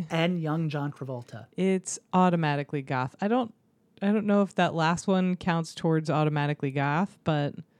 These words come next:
Speaker 1: Well, I don't know. All I know is that this movie is also very good and very goth, and we will argue that point
Speaker 2: You
Speaker 1: till
Speaker 2: will
Speaker 1: the
Speaker 2: argue
Speaker 1: epi-,
Speaker 2: that
Speaker 1: end
Speaker 2: point.
Speaker 1: of the episode.
Speaker 2: Uh, yes. So, uh, Robert Fust is somebody who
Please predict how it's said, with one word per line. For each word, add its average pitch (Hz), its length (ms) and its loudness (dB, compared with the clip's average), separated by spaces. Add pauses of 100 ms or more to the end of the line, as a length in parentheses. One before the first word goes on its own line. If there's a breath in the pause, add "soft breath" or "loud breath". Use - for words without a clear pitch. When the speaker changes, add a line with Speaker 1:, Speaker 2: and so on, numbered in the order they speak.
(100)
Speaker 1:
Well, 220 640 -6
I 160 220 -8
don't 127 180 -8
know. 107 200 -16 (180)
All 180 180 0
I 170 160 2
know 139 340 -2
is 139 340 -2
that 135 280 -6 (180)
this 240 360 -2
movie 135 480 -4 (260)
is 175 160 -2
also 185 340 -2
very 127 300 -8
good 117 320 -12
and 143 140 -6
very 135 220 -6
goth, 127 360 -10 (120)
and 131 220 -10
we 151 100 -6
will 156 220 -4
argue 151 360 -4
that 127 220 -10
point 120 320 -12 (680)
Speaker 2:
You 160 100 -14
Speaker 1:
till 247 160 6
Speaker 2:
will 185 80 8
Speaker 1:
the 165 60 4
Speaker 2:
argue 165 220 4
Speaker 1:
epi-, 156 100 0
Speaker 2:
that 147 180 -2
Speaker 1:
end 147 100 -4
Speaker 2:
point. 143 120 -2
Speaker 1:
of 135 40 -2
the 139 60 -4
episode. 120 380 -12 (160)
Speaker 2:
Uh, 175 440 0 (100)
yes. 123 520 -8
So, 233 280 2
uh, - 140 -4 (260)
Robert 277 400 0
Fust 247 420 -4
is 196 140 -2
somebody 208 480 0
who 185 260 4